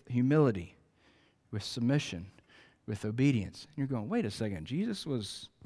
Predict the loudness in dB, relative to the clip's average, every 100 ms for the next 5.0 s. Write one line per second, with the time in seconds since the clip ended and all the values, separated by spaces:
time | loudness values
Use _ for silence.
0 | _ _ _ _ -6 -4 -2 -2 -4 -4
1 | -2 -2 -2 -6 -4 -6 -2 -2 -2 -4
2 | -4 0 0 0 -2 -10 -20 -20 -20 -20
3 | _ _ _ _ _ _ _ _ _ _
4 | 2 4 4 4 4 0 -6 -10 -10